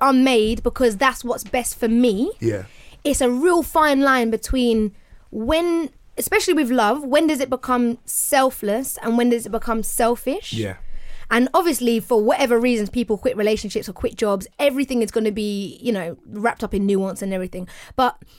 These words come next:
Speaker 1: so many times I've heard, "Oh, that was the best decision for me." And when I've, when I've looked back at that scenario and I thought, actually, um, if your focus is only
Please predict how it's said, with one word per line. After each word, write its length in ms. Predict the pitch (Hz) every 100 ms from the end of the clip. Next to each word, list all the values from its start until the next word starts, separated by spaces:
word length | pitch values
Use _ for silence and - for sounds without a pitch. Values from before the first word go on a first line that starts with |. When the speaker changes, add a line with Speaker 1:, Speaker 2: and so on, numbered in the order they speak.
| -
Speaker 1:
so 160 | - 381
many 180 | 415
times 220 | 381 359 269
I've 120 | 226
heard, 200 | 247 254
"Oh, 260 | 302 285 247 233
that 180 | 311 320
was 140 | 285
the 80 | 240
best 220 | 269 247
decision 340 | 226 247 226
for 160 | 208 214
me." 400 | 214 214 185 - _ _ _ _ _ _
And 320 | 247 247 240
when 120 | 294
I've, 260 | 330 254 277 -
when 240 | 269 349
I've 120 | 381
looked 340 | 277 330 415 -
back 200 | 302 -
at 80 | 247
that 160 | 247
scenario 360 | 247 247 254 240
and 80 | 220
I 80 |
thought, 260 | 220 247 -
actually, 580 | 285 - 247 220 196 185 - _ _ _
um, 420 | 220 208 196 185 - _
if 140 | 311 285
your 140 | 320
focus 500 | - 302 330 285 262
is 120 | 240
only 400 | - 254 262 233